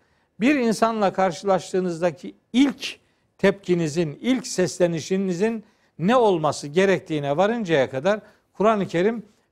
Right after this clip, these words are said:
edeple, adapla alakalı da onlarca prensip i-, e, gön-, içermektedir. Hele ki kırk dokuzuncu sure,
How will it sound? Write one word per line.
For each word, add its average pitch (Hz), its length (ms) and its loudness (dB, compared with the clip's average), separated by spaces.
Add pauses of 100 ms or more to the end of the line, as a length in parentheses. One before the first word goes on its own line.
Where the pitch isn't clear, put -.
(120)
edeple, 160 640 0 (140)
adapla 160 720 2
alakalı 147 640 0
da 220 180 2 (340)
onlarca 185 680 2
prensip 170 600 -2 (340)
i-, 147 260 -2
e, 131 140 2
gön-, 139 340 0
içermektedir. 160 920 0 (680)
Hele 226 300 0
ki 214 140 -8
kırk - 340 -6
dokuzuncu 190 640 0
sure, 139 500 0